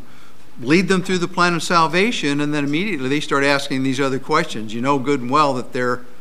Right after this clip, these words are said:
they're not ready to accept. They're willing to, they just wanna confront. It's always nice when, "Oh, that's an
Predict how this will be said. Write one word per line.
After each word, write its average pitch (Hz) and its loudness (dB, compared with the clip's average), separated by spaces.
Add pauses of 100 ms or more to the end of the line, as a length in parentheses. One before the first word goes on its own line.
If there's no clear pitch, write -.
(500)
they're 131 -4
not 143 2
ready 135 0
to 123 -4
accept. 139 -2
They're 131 -2
willing 127 -4
to, 120 -6
they 120 -4
just 123 -8
wanna 117 -6 (920)
confront. 120 -4 (800)
It's - -6
always 127 -2
nice 139 -4
when, 120 -6
"Oh, 269 -6
that's 311 -8
an - -10